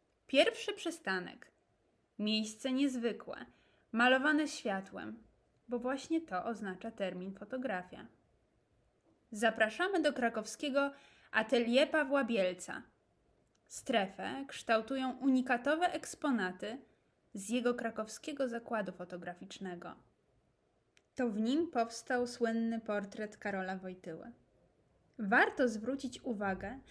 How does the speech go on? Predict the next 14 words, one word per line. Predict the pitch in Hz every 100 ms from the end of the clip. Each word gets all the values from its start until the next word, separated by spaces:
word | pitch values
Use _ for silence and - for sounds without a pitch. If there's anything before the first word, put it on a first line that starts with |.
| - -
na | 233 240
oryginalny | 240 240 220 226 262 311 330
stuletni | 330 254 233 240 240 254 240
aparat, | 226 196 190 196 - - _ _
którym | - - 208 202
wciąż | 196 - 302 392 -
można | 233 220 208
robić | 190 190 185
zdjęcia. | 190 - 156 - - - - _ _ _ _ - _ _ _ _ _ _ _ _ _ _ _ _ _
Skoro | - - - 392 370
dotarliśmy | 262 277 226 214 262 403 349 247
do | 233
krakowskiego | 220 208 208 - - 311 262 233
atelier, | 226 226 214 190 180 190